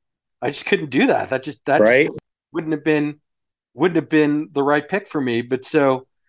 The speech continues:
Speaker 1: you know, or, or Ronnie Killen's got a, a pretty good Tex-Mex restaurant out in Pearland, but, you know, that's not in any of our normal, uh, ranges, and so that's not on this board. There's a lot of restaurants that,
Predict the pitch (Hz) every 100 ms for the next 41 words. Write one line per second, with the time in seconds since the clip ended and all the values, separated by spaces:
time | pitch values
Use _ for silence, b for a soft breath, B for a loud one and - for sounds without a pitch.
0 | _ - 170 135 135 131 131 139 131 143
1 | 165 156 208 196 - 131 131 135 - 160
2 | 156 151 160 156 156 - 156 - 160 151
3 | 151 135 143 165 160 139 131 - _ _
4 | _ _ _ 123 143 143 - 147 147 139
5 | 147 147 - 135 147 147 143 143 147 135
6 | 139 139 139 139 143 143 139 139 - _
7 | _ _ _ _ - 139 143 135 143 185
8 | 123 107 107 117 - 127 127 127 131 -
9 | 147 143 139 139 131 - 139 139 127 113
10 | 131 147 139 131 143 120 113 - 123